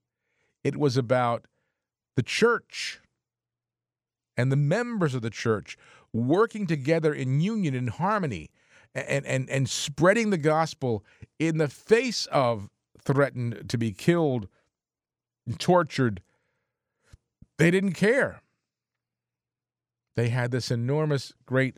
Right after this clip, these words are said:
love and zeal in their heart for truth.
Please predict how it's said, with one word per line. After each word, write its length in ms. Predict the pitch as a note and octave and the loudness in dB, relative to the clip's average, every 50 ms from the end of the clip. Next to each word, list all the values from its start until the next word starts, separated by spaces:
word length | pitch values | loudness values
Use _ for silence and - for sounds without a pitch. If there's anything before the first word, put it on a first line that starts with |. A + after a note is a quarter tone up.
| _ _ - | _ _ -6
love 460 | A#2+ B2+ C#3 D3+ D3+ D3+ D3 C3 - - | 0 2 2 4 4 2 0 -2 -6 -12
and 240 | A#2+ A#2 A#2 A2+ | -10 -8 -8 -8
zeal 540 | A2 G2 G#2+ C#3+ D#3+ C#3+ A#2 G2+ F#2+ F2+ - - | -6 -2 0 0 2 2 0 -2 -4 -6 -8 -6
in 140 | A2 G#2+ | -6 -4
their 140 | G#2+ G#2+ G2 | -4 -4 -6
heart 420 | G2+ - - B2 A#2+ A2 F#2 - - - _ _ _ _ _ _ _ _ _ _ _ _ _ _ _ _ _ _ _ _ _ | -6 -4 -2 0 0 0 0 -4 -8 -20 _ _ _ _ _ _ _ _ _ _ _ _ _ _ _ _ _ _ _ _ _
for 120 | - - | -8 -8
truth. 540 | F#2+ - - - - F#3 E3+ - - - _ | -6 -6 -8 0 2 2 2 2 -2 -10 _